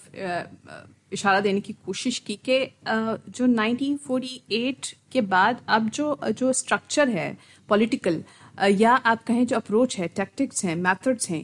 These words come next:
چینج ہوئے ہیں، تبدیل ہو گئے ہیں۔ اسپیشلی separatist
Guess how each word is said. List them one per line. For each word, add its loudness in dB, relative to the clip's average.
چینج 2
ہوئے -4
ہیں، -10
تبدیل -2
ہو 0
گئے -12
ہیں۔ -16
اسپیشلی 2
separatist 2